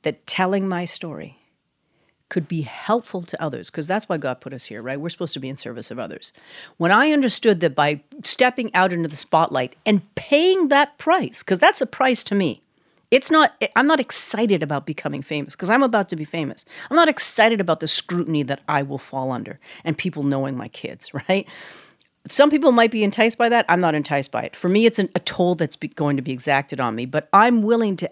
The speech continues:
abdicate that and to pay that price if it means that my voice can help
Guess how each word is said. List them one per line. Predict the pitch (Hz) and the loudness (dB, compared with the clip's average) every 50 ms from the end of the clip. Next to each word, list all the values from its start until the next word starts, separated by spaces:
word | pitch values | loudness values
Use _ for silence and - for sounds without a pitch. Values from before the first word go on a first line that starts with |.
| _ _ | _ _
abdicate | 185 202 233 226 208 208 208 - 175 156 143 - | 0 2 2 2 0 -2 -2 0 -2 -2 -2 -2
that | - 139 139 135 - - _ - - - - - - - _ - | 0 0 0 0 0 -2 _ -20 -20 -20 -20 -20 -20 -8 _ 0
and | 180 165 156 147 | 2 2 2 0
to | - 160 | -2 -6
pay | - - - - 254 277 294 | -8 -12 0 2 2 2 4
that | 262 233 202 190 - - | 2 0 0 0 -2 -2
price | - - 185 170 160 156 151 - - - - | 0 2 2 4 2 2 -2 -4 -6 -6 -6
if | 170 - | -4 -2
it | 185 180 - | -2 -2 0
means | 185 196 202 220 226 240 240 202 - | 0 0 2 2 2 2 0 0 0
that | 185 175 165 | 0 0 0
my | 151 156 156 165 165 165 170 170 175 | 0 0 0 2 2 2 0 0 -2
voice | 165 147 143 151 156 165 185 233 254 233 - - - - _ _ _ _ _ _ _ _ _ _ _ _ _ _ | -4 -6 -6 -6 -4 -4 -4 -4 -6 -8 -8 -10 -12 -14 _ _ _ _ _ _ _ _ _ _ _ _ _ _
can | - - 175 165 | -8 -6 -4 -4
help | 151 - - - 151 147 143 - - | -4 -6 -6 -6 -4 -4 -6 -8 -14